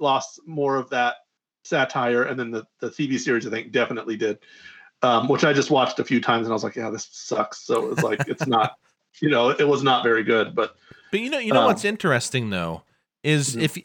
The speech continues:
Speaker 2: and this is why a lot of times, I didn't do it this time, and I should have, but this is why I mentioned the budgets and box offices a lot, and Joe knows this
Speaker 1: Yeah.
Speaker 2: because every time,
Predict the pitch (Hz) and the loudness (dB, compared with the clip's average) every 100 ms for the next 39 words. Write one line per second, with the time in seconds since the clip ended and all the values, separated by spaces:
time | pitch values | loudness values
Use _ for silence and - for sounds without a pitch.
0 | - 127 156 156 190 247 196 190 160 139 | -14 -8 -4 0 0 -2 -2 0 2 2
1 | 156 147 123 107 120 147 151 127 - 120 | 0 -2 -4 -4 -4 -4 -2 -4 -4 -8
2 | - 92 85 90 101 104 98 - 143 92 | -6 -8 -8 -8 -6 -4 -6 -2 -4 -2
3 | 80 76 104 107 143 175 151 147 127 135 | -6 -6 -8 -6 -6 -4 0 2 2 0
4 | 131 117 90 117 120 120 - 92 98 104 | -4 -6 -4 -2 -2 -4 -6 -4 -2 -2
5 | - 90 76 78 78 82 76 76 82 90 | -2 -4 -4 -10 -12 -8 -6 -6 -6 -10
6 | 90 120 113 95 82 - - 196 320 - | -6 -4 -4 -4 -8 -2 0 2 -2 -6
7 | 95 107 104 101 110 95 | -6 -6 -6 -6 -6 -6